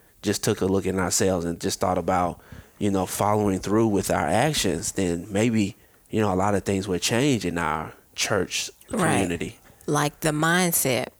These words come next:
Speaker 2: would change. Um, and even the initiation that we take will change because then, because then it goes, even goes on to comparing your church to another church. And it's like, "Well, what is this church doing?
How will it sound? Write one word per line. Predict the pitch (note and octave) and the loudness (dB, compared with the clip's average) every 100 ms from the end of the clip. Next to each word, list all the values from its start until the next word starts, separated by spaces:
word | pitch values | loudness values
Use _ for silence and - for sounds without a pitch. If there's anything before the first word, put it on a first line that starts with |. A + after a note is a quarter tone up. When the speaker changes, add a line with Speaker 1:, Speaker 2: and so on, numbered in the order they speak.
| _ | _
Speaker 2:
would | D#3 C#3+ | -2 0
change. | - D3+ C3 - - F3 - - - - - | -2 -2 -4 -8 -14 -12 -12 -12 -20 -20 -4
Um, | D#3 D3+ C#3+ C3 C3+ E3 _ _ _ _ - | -2 0 0 -2 -4 -10 _ _ _ _ -2
and | D3+ | 0
even | G#2+ D#3+ D#3+ | 0 0 2
the | D3+ | 0
initiation | C#3+ D3+ - D3 C#3 D#3 D3+ D3+ | 0 0 0 2 2 0 0 -2
that | C#3+ C3 | -2 -2
we | C#3+ D3 | -2 -2
take | - - G3+ E3+ - - - - - | -4 -2 0 0 -4 -14 -20 -20 -8
will | E3 | -4
change | D3 F#3 D#3+ D3+ | -2 0 0 0
because | - E3 D#3 - | -2 0 0 2
then, | F3 F3+ - - - - - | 0 0 -4 -20 -20 -20 -2
because | F#3+ G#3 F#3+ | 0 2 2
then | F#3 B3+ D4 | 2 2 2
it | B3+ | 0
goes, | F3 E3+ E3 E3 D#3+ - | 0 2 2 0 -2 -2
even | F3+ F3+ E3+ | -2 0 0
goes | E3 D#3+ | 2 0
on | D#3+ D#3 | 0 0
to | - | -2
comparing | - D#3 - A3 A#3+ F3+ C3 C#3 - - _ - _ - | -2 -4 0 0 2 2 0 -4 -8 -20 _ -20 _ -4
your | D#3+ E3+ F3+ | 0 2 2
church | - D#3+ C#3+ - - | 0 -2 -2 -2 -2
to | D#3+ | 0
another | D3+ D#3+ D#3 C3+ | 2 0 0 -2
church. | - C3+ - - - - - | -2 -4 -6 -10 -10 -14 -8
And | F3+ F#3 | 0 2
it's | F3+ | 2
like, | E3 D#3+ D#3+ | 2 2 2
"Well, | E3+ | 0
what | G#3 A4 | 2 2
is | G4+ G#3 | 2 2
this | F#3 C#4 - | 2 2 2
church | - E3 D3 C#3+ | 0 0 -2 -2
doing? | D3+ D3 D3 C3+ | -2 -2 -2 -4